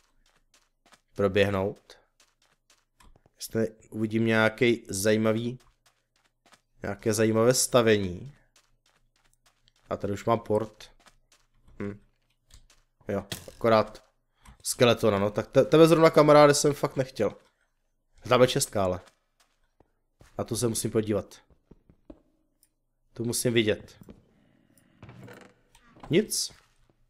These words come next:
Žádná česta. Vůbec nic. Teda žád-, <laughs> žádný věci. Vůbec nic. Ale dobrý, no. Tak jo. Tak město je lehce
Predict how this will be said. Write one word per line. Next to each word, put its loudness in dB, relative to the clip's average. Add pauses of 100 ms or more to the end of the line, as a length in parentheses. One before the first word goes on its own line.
(1200)
Žádná 4
česta. -2 (600)
Vůbec -4
nic. -12
Teda 2
žád-, 0 (200)
<laughs> -20
žádný 4
věci. 0 (360)
Vůbec -4
nic. -8 (640)
Ale 10
dobrý, 6
no. 0 (560)
Tak -10
jo. 0 (800)
Tak -4 (380)
město 0
je 6
lehce 2